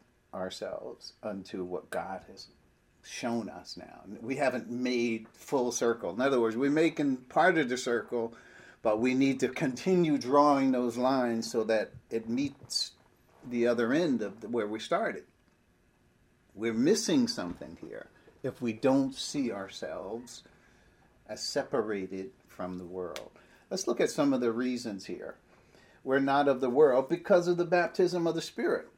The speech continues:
which is what we already know, the results of which are spoken of in John seventeen, twenty and twenty-one.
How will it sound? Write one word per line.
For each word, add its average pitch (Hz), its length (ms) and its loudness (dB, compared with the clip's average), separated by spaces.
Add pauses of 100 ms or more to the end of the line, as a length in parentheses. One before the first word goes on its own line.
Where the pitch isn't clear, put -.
(120)
which 127 240 -4
is 120 240 -6 (360)
what 113 280 -2
we 147 280 4
already 120 480 6
know, 139 640 2
the 127 80 -2
results 131 640 2 (560)
of 120 180 4
which 110 460 0
are 120 120 0
spoken 117 520 0
of 98 500 -6 (180)
in 110 200 -8
John 104 320 -4
seventeen, 101 680 -6
twenty 101 440 -8
and 92 120 -10
twenty-one. - 720 -16